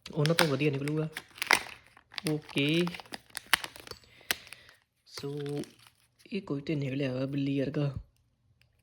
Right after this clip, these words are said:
ਲੂੰਬੜੀ ਨਿਕਲੀ ਲੂੰਬੜੀ। ਇਹ ਕਿੱਦਾਂ ਵਾ? ਅੱਛਾ,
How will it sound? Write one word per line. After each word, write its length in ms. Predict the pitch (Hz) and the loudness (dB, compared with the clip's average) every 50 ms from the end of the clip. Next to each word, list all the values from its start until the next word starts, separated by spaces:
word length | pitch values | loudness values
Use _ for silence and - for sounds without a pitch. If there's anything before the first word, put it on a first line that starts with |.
| _ _ _ - | _ _ _ -2
ਲੂੰਬੜੀ 400 | 185 147 147 147 147 147 151 151 | 0 2 2 4 4 4 4 4
ਨਿਕਲੀ 220 | 151 147 147 151 | 4 4 2 2
ਲੂੰਬੜੀ। 380 | 147 143 143 139 139 143 147 151 - - - _ _ _ _ _ _ _ _ _ _ _ _ _ - | 2 2 0 0 2 2 0 0 -2 -4 -20 _ _ _ _ _ _ _ _ _ _ _ _ _ -12
ਇਹ 180 | - - 170 160 | -4 -2 0 2
ਕਿੱਦਾਂ 240 | 151 139 135 143 139 | 2 2 0 0 -2
ਵਾ? 120 | 151 143 - - - _ _ _ _ _ _ _ _ _ _ _ _ _ _ _ _ _ _ _ _ _ _ _ _ _ _ _ _ _ _ _ _ _ _ _ _ _ - | -2 -4 -6 -10 -18 _ _ _ _ _ _ _ _ _ _ _ _ _ _ _ _ _ _ _ _ _ _ _ _ _ _ _ _ _ _ _ _ _ _ _ _ _ -6
ਅੱਛਾ, 680 | - 156 - - - - - 165 165 160 156 151 139 135 | -6 -4 -4 -2 -2 0 2 4 4 4 2 0 -2 -4